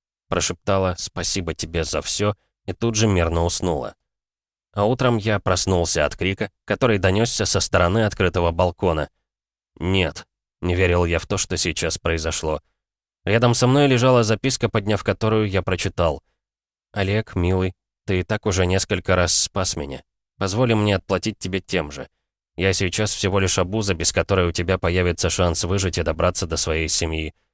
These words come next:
Все равно у меня нет никакого желания продолжать жить в этом мире. Прости и не расстраивайся. Твоя Лиза. Я на негнущихся ногах вышел на балкон и заставил себя посмотреть вниз,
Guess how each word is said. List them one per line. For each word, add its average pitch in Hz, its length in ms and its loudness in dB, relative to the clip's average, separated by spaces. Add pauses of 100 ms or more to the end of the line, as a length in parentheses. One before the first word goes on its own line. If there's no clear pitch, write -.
(280)
Все - 160 0
равно 95 300 4
у 92 40 2
меня 82 220 2
нет 87 260 -2
никакого 87 480 0
желания 87 460 0
продолжать 85 540 -2
жить 87 240 -4
в - 20 -4
этом 82 220 -2
мире. 80 320 -4 (340)
Прости 92 520 -4 (380)
и 90 80 -4
не 85 140 0
расстраивайся. 78 880 0 (500)
Твоя 82 400 2
Лиза. 78 440 -4 (1200)
Я 90 280 0
на 90 80 4
негнущихся 90 720 0
ногах 87 380 0
вышел 87 320 0
на 85 140 0
балкон 82 520 0
и 92 80 -6
заставил 90 520 0
себя 95 300 0
посмотреть 85 600 -4
вниз, 82 380 -2